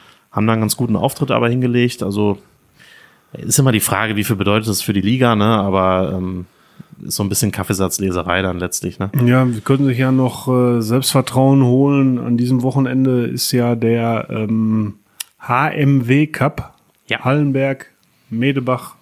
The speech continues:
Speaker 2: Winterberg.
Speaker 1: Absolut korrekt.
Speaker 2: Quasi die Stadtmeisterschaft da oben. Äh, da können sie ja natürlich <laughs> noch mal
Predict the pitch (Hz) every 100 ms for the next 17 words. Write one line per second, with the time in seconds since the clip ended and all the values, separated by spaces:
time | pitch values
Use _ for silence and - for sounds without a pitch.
0 | - 120 156 147 139 147 156 - - _
1 | - 98 - 95 - 95 95 - 120 123
2 | 123 117 - 147 151 151 139 147 - 147
3 | - 147 135 147 156 147 - - - 107
4 | 104 - _ _ _ _ _ _ _ _
5 | _ _ _ _ _ _ - 127 147 151
6 | 143 139 127 135 127 101 - - - -
7 | - 165 147 127 123 117 110